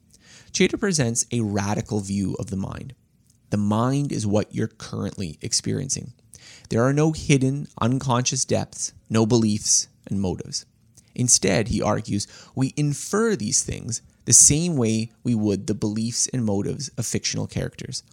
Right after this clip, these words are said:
from the context cues surrounding them. In this model, our minds are constantly engaged in a grand illusion that gives us the impression that there is more going on than there really is.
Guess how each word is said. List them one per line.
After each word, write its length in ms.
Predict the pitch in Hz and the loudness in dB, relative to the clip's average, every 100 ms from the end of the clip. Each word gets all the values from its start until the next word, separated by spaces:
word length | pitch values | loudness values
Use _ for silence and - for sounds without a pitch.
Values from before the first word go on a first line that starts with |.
| - - | -20 -18
from 160 | - 110 | -2 0
the 80 | 107 | 0
context 580 | - 127 151 156 - | -2 -2 -2 -4 -4
cues 440 | - 110 104 104 - | -4 -2 -2 -2 -6
surrounding 520 | - 113 107 82 90 - | -8 -6 -4 -6 -8 -10
them. 220 | 131 131 _ _ _ - - - - | -14 -18 _ _ _ -20 -20 -10 0
In 100 | 190 | 4
this 200 | 226 156 | 4 4
model, 340 | 113 98 - | 2 0 -2
our 100 | 117 | 0
minds 420 | 113 110 113 123 117 | 2 2 0 -2 -4
are 80 | |
constantly 760 | 113 - 127 143 - - 151 92 | -6 -6 -4 -2 -2 -4 -4 -2
engaged 560 | 123 104 101 101 - | -2 0 0 0 -2
in 80 | 110 | 0
a 80 | 104 | -2
grand 540 | 98 - 92 101 107 | -4 -6 -4 0 0
illusion 480 | 101 98 95 92 - - _ - - | 2 0 0 -2 -6 -16 _ -20 -6
that 140 | 113 | -2
gives 240 | 110 117 147 | 2 2 2
us 100 | 151 | 0
the 140 | 165 | -2
impression 580 | 151 - 180 196 - 95 | -4 -4 -4 -2 -2 -4
that 120 | 98 | -4
there 140 | - 117 | 0 0
is 120 | 113 | 0
more 260 | 104 113 | 2 2
going 320 | 113 104 107 82 | 2 2 0 -2
on 240 | 65 64 - | -4 -6 -8
than 160 | 156 101 | -6 -2
there 120 | 98 | -2
really 280 | 87 92 95 | -2 -2 -2
is. 340 | 62 58 - | -4 -6 -8